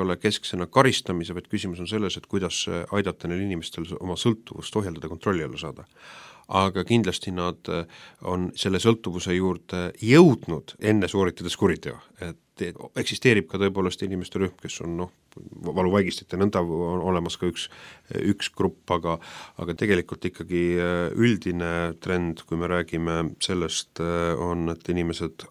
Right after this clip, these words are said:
alustavad ke-, paraku kergematelt narkootikumidelt, jõuavad tugevama sõltuvuseni. Ja siin me näeme, et, äh, kahtlemata muret tekitav on see, et, äh, noh, niisugune, äh,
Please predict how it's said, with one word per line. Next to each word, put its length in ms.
alustavad 560
ke-, 160
paraku 320
kergematelt 560
narkootikumidelt, 800
jõuavad 480
tugevama 400
sõltuvuseni. 640
Ja 240
siin 160
me 80
näeme, 400
et, 300
äh, 500
kahtlemata 880
muret 320
tekitav 640
on 640
see, 380
et, 260
äh, 400
noh, 80
niisugune, 480
äh, 560